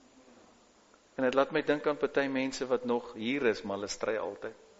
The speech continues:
Wil altyd vir die pastoor sê hoe moet dinge gedoen word.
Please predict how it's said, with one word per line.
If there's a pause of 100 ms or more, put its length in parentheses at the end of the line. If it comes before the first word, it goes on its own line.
(1300)
Wil
altyd
vir
die
pastoor
sê
hoe
moet
dinge
gedoen
word.